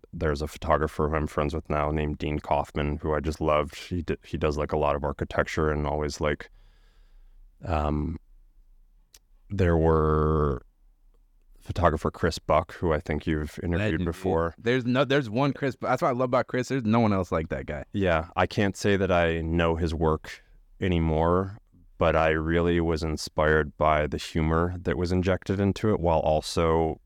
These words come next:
Speaker 1: making successful images.
Speaker 2: Yeah.
Speaker 1: Um, I remember loving Nadav Kander's work, and I, I think I enjoy it less now because it,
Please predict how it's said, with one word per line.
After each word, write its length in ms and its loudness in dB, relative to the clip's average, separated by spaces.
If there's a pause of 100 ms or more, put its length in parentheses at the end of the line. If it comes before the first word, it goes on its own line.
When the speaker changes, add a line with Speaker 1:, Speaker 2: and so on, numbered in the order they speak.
(240)
Speaker 1:
making 460 -2
successful 600 -4
images. 560 -4 (260)
Speaker 2:
Yeah. 480 -4
Speaker 1:
Um, 360 -2 (1200)
I 440 4
remember 520 0
loving 640 0
Nadav 340 0
Kander's 560 -2
work, 320 -2 (220)
and 120 -2
I, 360 0 (440)
I 60 -14
think 240 0
I 380 2 (380)
enjoy 360 2
it 140 -2
less 500 0
now 320 0
because 400 -4
it, 140 -2